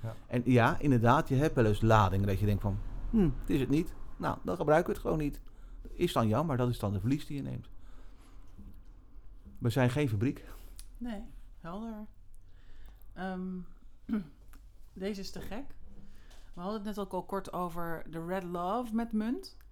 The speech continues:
Speaker 3: Die heb je mij toen ook meegegeven. Ik vond het verhaal daarbij, zeg maar, hoe je aan die appel kwam, ook wel heel erg leuk. Zou je dat met ons nu ook zo willen delen?
Speaker 2: Ja, Red Love appel komt oorspronkelijk uit Zwitserland.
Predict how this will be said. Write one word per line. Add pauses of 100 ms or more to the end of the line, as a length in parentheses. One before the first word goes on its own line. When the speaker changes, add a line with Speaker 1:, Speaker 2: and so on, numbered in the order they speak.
(340)
Speaker 3:
Die
heb
je
mij
toen
ook
meegegeven. (500)
Ik
vond
het
verhaal
daarbij,
zeg
maar,
hoe
je
aan
die
appel
kwam,
ook
wel
heel
erg
leuk.
Zou
je
dat
met
ons
nu
ook
zo
willen
delen? (160)
Speaker 2:
Ja, (300)
Red
Love (100)
appel
komt
oorspronkelijk
uit
Zwitserland.